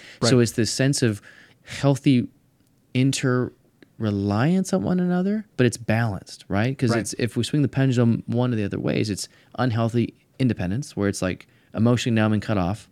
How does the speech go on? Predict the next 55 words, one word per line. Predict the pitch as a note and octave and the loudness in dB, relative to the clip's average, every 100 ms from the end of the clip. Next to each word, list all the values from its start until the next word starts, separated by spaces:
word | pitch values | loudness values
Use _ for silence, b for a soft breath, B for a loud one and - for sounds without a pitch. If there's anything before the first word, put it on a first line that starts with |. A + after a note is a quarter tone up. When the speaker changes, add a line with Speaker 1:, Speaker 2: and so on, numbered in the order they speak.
| _ - | _ -2
Speaker 1:
which | A2+ - | -2 2
leads | G#2+ G2 | 0 0
to | |
things | F#2+ G2+ | -2 -2
like | F#2 F2 | -2 -6
depression | - F#2+ - F#2+ | -4 -4 -2 -4
and | F#2 F2+ F2 B B B | -2 -4 -6 B B B
panic | A#2+ G2+ G2+ | -2 0 0
and | F#2+ | -2
a | |
whole | G2+ | 0
bunch | G#2 A2+ | 0 0
of | G2 | 0
things | F#2+ | -2
I | F2+ | -2
see | - G2 | -4 -4
in | E2+ | -2
my | F2 | -4
office | G2+ F#2 - | -4 -6 -6
all | - F2 | -6 -6
the | |
time, | F2 F#2 E2+ - B B | -4 -4 -6 -8 B B
is | F#2 F2 | -8 -6
people | - - F2+ | -6 -6 -4
who | G2 F2 - B B B | -4 -4 -6 B B B
are | - - | -2 0
over | A2 G2+ | 0 0
dep-, | F#2+ - - | 0 -4 -8
independent, | A2 G2 - G#2+ F#2+ | -4 -4 -2 -2 -2
but | G2 | -4
they | F2+ | -4
have | G2 F2 | -4 -2
no | G2 G2 | -2 -2
connections, | F#2 G#2 G2+ - F2+ | -2 -4 -6 -4 -6
no | F#2 | -4
relationships, | E2+ F2+ G2+ - G2 F2 - | -2 -2 -2 -4 -6 -8 -6
especially | G2+ - C3 - F2 | -6 -2 -2 -2 -2
men | F#2 F2 F2+ - B B B - | -2 -2 -4 -8 B B B -4
who | B2 G2+ | 0 2
Speaker 2:
Yep. | F#2 - | 2 -2
Speaker 1:
are | F#2+ | -2
dying | G#2 A#2+ B2 | 2 2 2
inside | G2 - F2+ E2+ G2 G#2+ | 0 -2 -4 -2 -2 -6
because | A2+ G2 F#2+ F2 | -6 -4 -4 -4
they | F#2+ | -4
don't | F#2 | -4
have | F#2+ | -4
no | F2+ | -4
one | E2+ | -6
to | |
turn | E2+ F#2 F2 | -6 -8 -6
to | G2+ | -8
and | A2+ | -6
talk | B2+ - | -6 -6
to. | - | -10